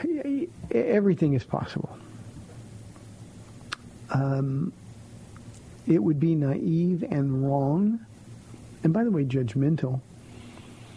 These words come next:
uh, for us to believe that out of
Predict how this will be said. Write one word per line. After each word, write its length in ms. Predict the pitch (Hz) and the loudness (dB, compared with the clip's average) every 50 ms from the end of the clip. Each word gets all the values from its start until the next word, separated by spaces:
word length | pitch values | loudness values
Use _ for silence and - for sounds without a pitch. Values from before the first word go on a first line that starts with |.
| - - - - - | -18 -18 -18 -6 -2
uh, 240 | - 147 135 131 135 | 0 2 2 2 0
for 720 | 127 - - - - 170 160 156 147 143 139 139 - - - - - - - - - - - - - - - - - - - - - - - | -2 -4 -4 0 2 2 2 2 2 0 0 -2 -4 -6 -10 -16 -18 -18 -18 -18 -18 -18 -18 -18 -18 -18 -18 -18 -18 -18 -18 -18 -4 2 4
us 200 | 165 160 - - | 4 4 4 2
to 80 | - 156 | 0 -2
believe 420 | 143 - 151 147 147 151 147 135 | 0 0 2 2 4 2 2 2
that 140 | 147 - - - - - - - - - - - - - - - - - - - - - | 0 -2 -2 -4 -12 -16 -16 -16 -18 -18 -18 -18 -18 -18 -18 -18 -18 -18 -18 -6 0 2
out 120 | 147 143 | 4 4
of 200 | 143 131 123 123 | 4 2 0 -4